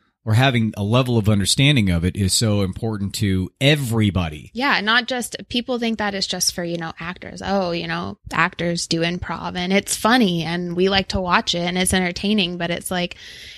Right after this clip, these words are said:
Speaker 2: it's so much deeper than that. And I think that, that that's what I wanna share with other teachers is you don't have to have a theater background to do improv. You know, we do improv every day and you don't, we don't even realize we're doing it.
Speaker 1: Mm-hmm.
Speaker 2: We're, um, we're just accepting what comes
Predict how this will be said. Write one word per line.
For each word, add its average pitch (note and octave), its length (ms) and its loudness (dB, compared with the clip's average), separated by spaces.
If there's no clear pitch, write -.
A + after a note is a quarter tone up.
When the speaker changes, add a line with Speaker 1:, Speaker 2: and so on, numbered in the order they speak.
Speaker 2:
it's - 160 -4
so B3+ 380 6
much G#3+ 300 4
deeper C#3+ 340 -2
than G2 180 -8
that. - 360 -4
And F#3 200 4
I F#3 80 4
think F#3 280 -2
that, F3+ 180 0
that F3 140 -2
that's G#3+ 280 2
what G#3 80 -2
I F#3 80 4
wanna F3+ 220 -4
share F3 240 2
with F3 100 -2
other E3+ 220 -4
teachers F3+ 500 2
is E3+ 160 0
you G3 100 4
don't C4 140 2
have A3 180 2
to F#3+ 60 4
have F3+ 640 0
a - 80 0
theater F3+ 300 4
background - 680 -4
to F#3 100 2
do F3+ 160 0
improv. - 580 -4
You G3 100 4
know, F3+ 60 6
we G3 120 6
do A#3+ 120 4
improv G3 360 2
every F3+ 220 4
day F3+ 220 4
and F#3 200 -2
you F#3 120 2
don't, - 180 -6
we F#3+ 140 0
don't F#3 180 -2
even F3+ 180 -4
realize E3+ 320 2
we're F3 120 0
doing E3+ 320 0
it. E2+ 120 4
Speaker 1:
Mm-hmm. F#2 120 2
Speaker 2:
We're, F3+ 320 6
um, E3+ 400 0
we're F3+ 140 2
just F3 240 2
accepting F#3 500 2
what F3+ 160 2
comes A3+ 460 2